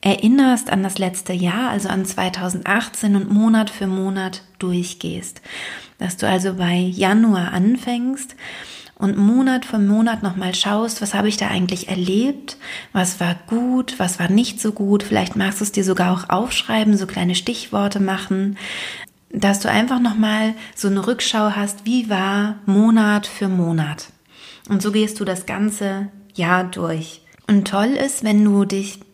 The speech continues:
bei jedem Monat sozusagen innerlich bedankst oder für alle, ähm, Dinge, die da positiv waren, dass du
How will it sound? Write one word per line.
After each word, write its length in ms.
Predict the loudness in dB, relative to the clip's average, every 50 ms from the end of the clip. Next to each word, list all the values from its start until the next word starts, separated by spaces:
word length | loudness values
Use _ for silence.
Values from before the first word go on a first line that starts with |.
| _ -6
bei 120 | -2 0
jedem 420 | 0 2 2 4 4 4 4 2 2
Monat 460 | 2 2 2 4 2 2 0 0 -2
sozusagen 760 | -4 -6 -4 -4 -6 -4 -4 -4 -4 -2 0 0 2 2 0 -2 -6 -14 -18 -20 -20 _ _
innerlich 440 | 2 2 4 4 2 0 -2 -4 -6
bedankst 540 | -6 -2 -2 0 0 0 0 -2 -4 -4
oder 200 | -4 -4 -4 -4
für 240 | -2 -2 -4 -2 0
alle, 380 | 2 2 2 4 4 2 0 -2 -4 -10 -16 -16 -16 -18 -16 -6 -2
ähm, 400 | -2 0 0 2 0 0 0 2
Dinge, 380 | 2 4 4 4 4 4 2
die 160 | 2 0 0
da 180 | 0 0 0 -2
positiv 720 | -2 -2 0 0 0 0 0 -2 -2 -2 -4 -4 -4 -4
waren, 480 | -2 -2 0 0 0 0 0 0 -2 -4 -6 -12 -16 -12 -8
dass 300 | -6 -4 -4 -4 -6 -8
du 400 | -6 -4 -2 -2 0 0 -2